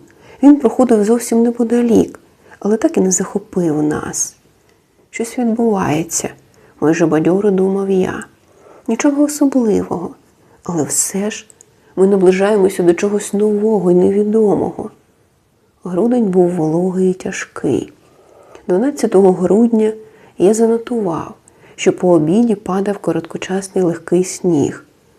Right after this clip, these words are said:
Небо вкрилось густими хмарами.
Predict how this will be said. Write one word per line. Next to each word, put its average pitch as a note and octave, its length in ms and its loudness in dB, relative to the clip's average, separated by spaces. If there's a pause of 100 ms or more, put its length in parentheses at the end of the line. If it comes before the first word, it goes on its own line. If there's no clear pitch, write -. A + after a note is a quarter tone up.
(260)
Небо C4 200 4
вкрилось F#3+ 440 2
густими G3 540 -4
хмарами. F#3+ 760 -6